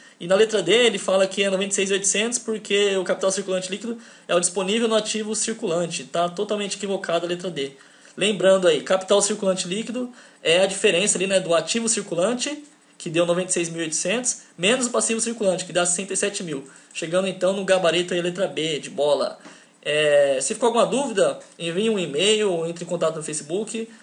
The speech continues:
vou ter o maior prazer em respondê-las. Também peço que vocês cliquem aqui neste link pra tá se inscrevendo no canal. É bem fácil, é gratuito, com apenas um clique. Você tem acesso a várias questões comentadas, material totalmente grátis pra tá estudando pro exame de suficiência, concurso público, tá se dando bem aí na carreira de contador, né?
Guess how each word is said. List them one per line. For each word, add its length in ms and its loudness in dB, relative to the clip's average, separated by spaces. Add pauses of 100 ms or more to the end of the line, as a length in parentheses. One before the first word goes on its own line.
vou 120 -6
ter 80 -4
o 40 -4
maior 140 0
prazer 300 0
em 60 -6
respondê-las. 760 -4 (320)
Também 240 -4
peço 220 4
que 40 -10
vocês 300 0
cliquem 240 -6
aqui 100 -8
neste 180 -2
link 220 -4
pra 100 -4
tá 120 -2
se 80 -2
inscrevendo 340 -4
no 60 -10
canal. 440 -2
É 60 -4
bem 160 -4
fácil, 300 -2
é 40 -4
gratuito, 380 -4
com 100 -8
apenas 300 -4
um 140 -8
clique. 360 -8 (200)
Você 80 -12
tem 100 -4
acesso 300 0
a 20 0
várias 180 0
questões 240 -6
comentadas, 760 -2 (340)
material 260 0
totalmente 340 -2
grátis 280 2
pra 100 -8
tá 60 0
estudando 240 -4
pro 280 -4
exame 200 -6
de 60 -8
suficiência, 840 -2
concurso 280 -8
público, 260 -6
tá 80 -4
se 60 -8
dando 120 0
bem 160 0
aí 120 2
na 200 0
carreira 240 -4
de 80 -8
contador, 520 -6
né? 140 -10